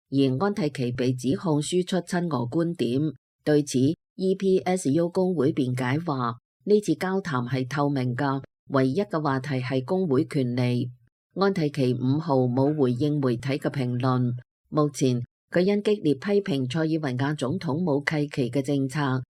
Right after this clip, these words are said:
因不明罪名被塞爾維亞執法部門拘留。據悉，佢目前已經絕食。關於歐盟機構嘅間諜活動，響最近受到高度關注，引發歐洲官員警惕。最近，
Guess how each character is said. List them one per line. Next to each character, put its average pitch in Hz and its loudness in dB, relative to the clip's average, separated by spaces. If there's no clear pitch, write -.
因 190 2
不 196 -2
明 143 -2
罪 135 2
名 127 0
被 139 2
塞 156 -4
爾 151 2
維 143 0
亞 147 0
執 - 0
法 147 -2
部 143 0
門 131 0
拘 180 0
留。 120 -2
據 151 4
悉， 165 0
佢 156 0
目 151 2
前 123 -2
已 143 2
經 175 -2
絕 127 2
食。 123 -2
關 196 2
於 202 2
歐 202 2
盟 135 0
機 196 0
構 156 -2
嘅 151 -2
間 147 -2
諜 147 2
活 131 2
動， 127 2
響 131 -4
最 147 0
近 131 0
受 127 0
到 139 0
高 165 0
度 143 0
關 156 0
注， 143 0
引 147 2
發 165 0
歐 185 0
洲 180 0
官 180 0
員 139 -2
警 120 -4
惕。 151 0
最 151 2
近， 127 0